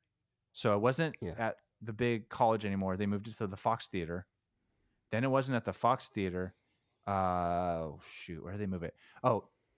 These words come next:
Speaker 1: because it was supposed to be a hundred and ten degrees outside, and it was an outdoor thing, and it was all day, <laughs> and it was two days.
Speaker 2: <laughs> Yeah.
Speaker 1: So he's like, "Oh, everyone will
Speaker 2: Gosh.
Speaker 1: die, so let's move it inside." And then,
Speaker 2: <laughs>
Speaker 1: um, then that dropped out,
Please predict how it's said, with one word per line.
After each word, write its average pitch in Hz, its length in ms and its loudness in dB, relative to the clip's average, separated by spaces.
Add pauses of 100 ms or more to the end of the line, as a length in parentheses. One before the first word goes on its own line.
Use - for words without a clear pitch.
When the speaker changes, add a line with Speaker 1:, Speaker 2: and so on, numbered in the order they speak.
(120)
Speaker 1:
because 127 240 2
it 123 40 4
was 110 80 2
supposed 127 180 0
to - 40 -16
be 123 80 4
a 98 60 4
hundred 117 260 0
and 98 100 -4
ten 110 220 -2
degrees 92 300 -2
outside, 80 340 -4
and 82 80 -6
it 85 40 -4
was 87 200 -6
an - 180 -8
outdoor 90 440 0
thing, 82 220 -8
and 80 80 -8
it - 20 -6
was 85 120 -10
all 90 220 -4
day, 80 200 -6 (180)
<laughs> - 160 -20
and 113 100 0
it - 20 2
was 101 100 2
two 107 160 -2
days. 80 280 -6 (220)
Speaker 2:
<laughs> 104 60 -10 (280)
Yeah. 135 240 -4
Speaker 1:
So - 160 -2
he's 95 100 0
like, 101 120 -6
"Oh, 104 140 0
everyone 120 300 2
will 107 80 0
Speaker 2:
Gosh. 101 220 2
Speaker 1:
die, 82 40 -6
so - 140 -4
let's 98 140 -4
move 110 140 -2
it 98 60 -2
inside." 85 340 -6 (640)
And 92 180 -4
then, 95 380 -2
Speaker 2:
<laughs> - 60 -2
Speaker 1:
um, 90 440 -2 (960)
then 113 160 -2
that 98 160 -2
dropped 90 260 -2
out, 87 220 -2